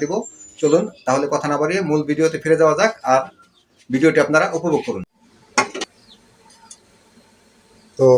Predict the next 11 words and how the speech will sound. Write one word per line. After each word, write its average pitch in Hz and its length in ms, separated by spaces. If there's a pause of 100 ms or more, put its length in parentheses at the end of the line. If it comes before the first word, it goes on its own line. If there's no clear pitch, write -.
(340)
হ্যালো 139 220
ভিউয়ার্স, 131 280 (680)
এখানে 143 260
দেখতে 143 200
পাচ্ছেন 147 280
কিছু 127 180
লইট্টা 147 280
মাছ 135 200
আমরা 135 180
কেটে 156 240 (800)
ভেজে 135 340